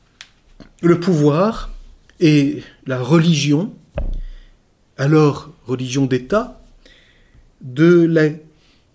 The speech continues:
légitime interrogation philosophique. Pour ne pas, euh, aller si loin dans notre, euh, remarque,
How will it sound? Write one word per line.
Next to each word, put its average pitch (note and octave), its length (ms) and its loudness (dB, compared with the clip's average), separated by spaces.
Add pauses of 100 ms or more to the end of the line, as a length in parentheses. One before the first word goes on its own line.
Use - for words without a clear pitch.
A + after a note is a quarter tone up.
(640)
légitime F#3+ 640 0 (100)
interrogation E3+ 800 -2
philosophique. C#3+ 800 -10 (4000)
Pour F#3 220 0
ne E3 140 2
pas, D#3+ 600 -2 (420)
euh, D3+ 240 -20 (300)
aller C3+ 260 2
si D#3 220 -2
loin E3+ 320 2
dans C#3 180 -2
notre, C3 380 -4
euh, B2 320 -8 (640)
remarque, D#3 560 -4